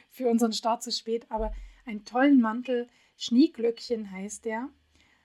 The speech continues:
Der klingt so niedlich. Mich erinnert's eher an Rotkäppchen. Also die hat, hat ein ganz, so eine Oversize, äh, Kapuze.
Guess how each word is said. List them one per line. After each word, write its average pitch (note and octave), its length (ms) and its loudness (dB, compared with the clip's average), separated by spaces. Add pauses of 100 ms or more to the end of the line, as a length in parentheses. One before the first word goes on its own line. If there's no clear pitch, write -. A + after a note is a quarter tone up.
(140)
Der A3 80 -12
klingt D#4 260 2
so C4+ 100 4
niedlich. A#3+ 460 2
Mich D4 180 0
erinnert's B3 400 2
eher A3 300 -2
an G#3+ 440 -10 (500)
Rotkäppchen. D#4+ 680 -2 (100)
Also A3 220 -10
die F#3+ 120 -12
hat, - 160 -20
hat G#3 240 -18
ein G#3+ 80 -10
ganz, A#3+ 520 2
so - 80 -12
eine G#3+ 120 -10
Oversize, B3 880 -2
äh, A3+ 80 -14
Kapuze. C4 840 0